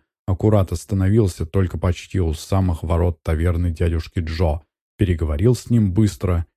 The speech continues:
деньги передал. От перекуса отказался.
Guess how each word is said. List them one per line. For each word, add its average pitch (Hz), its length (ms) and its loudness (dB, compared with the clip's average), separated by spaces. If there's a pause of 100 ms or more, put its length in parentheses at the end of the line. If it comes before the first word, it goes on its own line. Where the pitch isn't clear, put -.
(100)
деньги 90 480 0
передал. 78 640 -4 (260)
От 90 220 -2
перекуса 95 480 0
отказался. 92 720 -2